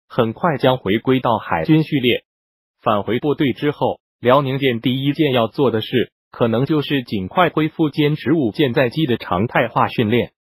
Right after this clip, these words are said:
目前，中国海军舰载航空兵部队主要是在海航的飞训基地进行训练，虽然这些基地拥有完备的模拟起降设施，但毕竟还是难以完美复现真实的海上起降状态。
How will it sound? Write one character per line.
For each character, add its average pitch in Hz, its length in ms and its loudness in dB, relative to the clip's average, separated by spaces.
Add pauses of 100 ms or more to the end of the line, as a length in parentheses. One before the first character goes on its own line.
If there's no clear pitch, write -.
(360)
目 139 160 4
前， 92 340 -4 (220)
中 185 220 0
国 131 180 -2
海 87 220 -6
军 160 220 -2
舰 117 260 -2
载 120 160 4
航 113 260 0
空 151 240 -2
兵 139 200 -2
部 123 120 -2
队 117 300 0 (200)
主 120 200 0
要 127 160 2
是 143 180 -4
在 123 300 0
海 85 240 -6
航 101 240 -4
的 113 120 0
飞 147 200 -2
训 139 240 -4
基 151 180 -4
地 147 220 -2
进 131 180 2
行 107 220 -4
训 110 220 -2
练， 113 200 0 (240)
虽 160 220 2
然 123 260 -2
这 135 160 -2
些 131 200 -4
基 151 180 -4
地 139 180 -2
拥 139 240 2
有 98 160 -2
完 80 200 -4
备 117 180 0
的 98 100 -4
模 92 240 -2
拟 98 140 -2
起 - 240 -8
降 123 200 0
设 113 160 -2
施， 123 360 -4 (240)
但 165 180 0
毕 156 200 0
竟 123 180 -2
还 104 160 0
是 165 160 0
难 120 260 0
以 98 80 -4
完 87 160 -2
美 110 240 -2
复 160 180 -2
现 123 300 -4
真 160 240 -2
实 127 180 -4
的 110 120 -2
海 - 240 -4
上 92 240 0
起 - 180 -12
降 104 220 -2
状 120 200 0
态。 - 260 -4